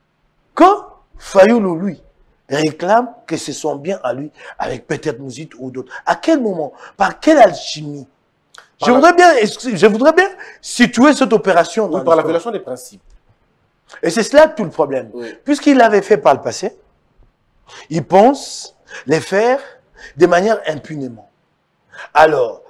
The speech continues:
Speaker 1: sa malchance cette fois-ci, c'est qu'il a affaire à deux costauds,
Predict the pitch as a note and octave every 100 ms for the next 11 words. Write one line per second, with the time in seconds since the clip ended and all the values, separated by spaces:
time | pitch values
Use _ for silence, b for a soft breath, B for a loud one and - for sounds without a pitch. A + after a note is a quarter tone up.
0 | b - B2 C3+ C3 - C#4+ - E3+ D3
1 | C3 A#3+ G#3+ D3 D3 C#3+ - D#3+ B2+ B2
2 | G3+ D#3+ C#3 - B2+